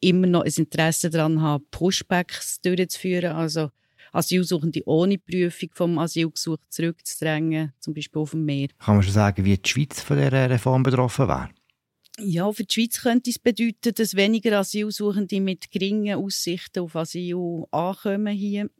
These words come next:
Speaker 1: wenn sie eben schon an der Aussengrenze zurückgehalten werden.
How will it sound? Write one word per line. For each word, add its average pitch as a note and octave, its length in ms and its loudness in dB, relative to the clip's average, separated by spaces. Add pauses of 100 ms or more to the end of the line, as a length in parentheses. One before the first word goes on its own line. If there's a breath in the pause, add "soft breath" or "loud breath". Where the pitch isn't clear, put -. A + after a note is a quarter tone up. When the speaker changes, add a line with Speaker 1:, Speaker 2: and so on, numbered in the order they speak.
(200)
Speaker 1:
wenn F#3 180 -2
sie G3+ 120 -4
eben F#3+ 180 -2
schon G3 160 -2
an F#3+ 340 -2
der F3 120 -6
Aussengrenze F#3 920 -4
zurückgehalten F#3+ 760 -2
werden. E3+ 400 -4